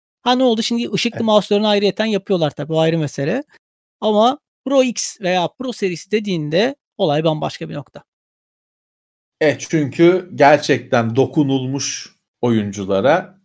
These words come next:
Speaker 2: ne istediği, e, neye ihtiyaç duyduğu. Ben mesela şeyde ilk kez Logitech'te duydum. E, Logitech'in bir sunumunda dile getirdiler. Dediler ki F P S oyuncusuyla, e, League of Legends gibi ya da StarCraft gibi bir oyunu oynayan oyuncunun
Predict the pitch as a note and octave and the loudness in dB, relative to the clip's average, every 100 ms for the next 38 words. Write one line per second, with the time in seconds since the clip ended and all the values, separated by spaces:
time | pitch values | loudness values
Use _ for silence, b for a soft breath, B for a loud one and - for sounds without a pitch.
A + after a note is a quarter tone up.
0 | _ A2 C3 D3+ A#2 - - G#2 G#2+ B2+ | _ -4 0 2 0 -4 -4 -4 -2 -2
1 | D3+ - - - G1+ G1+ - A2 B2 C3 | -4 -8 -20 -18 -16 -16 -14 -2 2 4
2 | A2 - G#2+ G2 - G2+ F#2 G#2+ D3 B | 2 0 0 0 -4 -8 -4 -2 -2 B
3 | B B B B - A#3 D3+ E3+ E3+ E3 | B B B B -8 6 6 8 4 4
4 | E3+ D#3+ F3+ E3 D#3+ F3 F#3 D3+ E3+ E3+ | 4 4 4 4 4 2 2 0 2 2
5 | F#3+ F#3+ F#3 F3+ F#3 D3 A#2+ - - _ | 0 2 0 2 0 0 -2 -4 -12 _
6 | _ _ _ _ - A#2 A#2 A2 A#2 _ | _ _ _ _ -2 2 4 2 -4 _
7 | _ _ _ _ _ _ - D#3 D#3 E3 | _ _ _ _ _ _ 2 2 4 2
8 | D#3+ D#3+ B2+ A#2+ - C3 B2 A#2+ A#2 A2+ | 2 2 -2 -2 -2 -2 0 0 2 2
9 | G#2 - _ B2 B2 A#2+ A2+ A#2 G#2+ A2+ | 2 0 _ 0 2 4 2 0 -2 0
10 | G#2+ G#2+ A#2+ D#3 A3 G3+ A#2+ A#2 B2 - | 0 4 2 4 2 4 4 4 2 2
11 | E3+ G3+ G3+ D#3+ C#3 B2 B2 G#3+ A3 G#2+ | 4 6 4 2 2 -2 -4 -2 2 2
12 | F2+ - _ _ _ _ _ - D#2 D#2+ | 2 -6 _ _ _ _ _ -8 -8 -4
13 | B2+ C#3 C#3 C3+ D#3+ C#3+ C3 - B2 A#2 | 0 4 4 4 0 0 -4 -4 -2 2
14 | A#2+ B2+ B2 A#2 - D3 D3 D3+ B2+ A#2 | 2 4 4 2 2 4 4 6 2 2
15 | C3 A#2+ A#2+ A#2+ A#2+ A#2 A#2 A#2 A2+ A2 | -4 -2 4 4 4 4 2 2 0 2
16 | A#2+ B2 A#2 C3+ G#3 - | 0 0 -2 -2 -2 -4